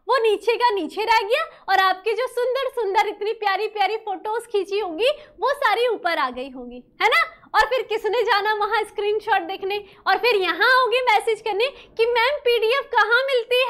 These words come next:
है?" और फिर मैं ये बोलती हूँ, "Telegram ग्रुप का लिंक नीचे डिस्क्रिप्शन में दिया गया है, जाइए और ज्वाइन कीजिए।" सबकी यही दिक्कत रहती है, सबकी।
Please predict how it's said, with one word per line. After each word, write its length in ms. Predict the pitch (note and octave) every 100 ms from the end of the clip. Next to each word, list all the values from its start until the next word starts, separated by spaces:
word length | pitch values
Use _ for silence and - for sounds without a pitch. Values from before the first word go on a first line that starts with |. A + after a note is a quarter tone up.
| A#4+
है?" 140 | B3 -
और 120 | -
फिर 200 | - A4+
मैं 120 | A#4+ A4+
ये 160 | G#4+
बोलती 300 | A4 G#4+ G#4
हूँ, 100 | C5+
"Telegram 600 | C#5 F#4+ F#4+ F#4 G#4+ A#4
ग्रुप 180 | G#4 G#4
का 240 | - A4+
लिंक 300 | A#4+ G4+ A#4+
नीचे 320 | A4 G4 F#4+ G#4
डिस्क्रिप्शन 640 | E4 - E4 E4 - A#4
में 120 | A#4+ G#4+
दिया 220 | G4 F#4
गया 240 | E4 F4+
है, 220 | F#4 A4+ C5+ - - C4+
जाइए 460 | C4 F4 F4 G4
और 260 | B4 F4 A4
ज्वाइन 400 | D4+ D#4+ F#4 A#4+
कीजिए।" 400 | G4+ G4 E4+ C#4 - _ _ _ _ _ _ _ _ _ _ _ _ _ _ _ _ _ -
सबकी 600 | B4 C#5 A4 - B4 A4+
यही 200 | G4+ G#4
दिक्कत 320 | E4 E4 D4 C4+
रहती 260 | B3+ C#4+
है, 80 | F4
सबकी। 800 | D#4+ A4+ - - - - -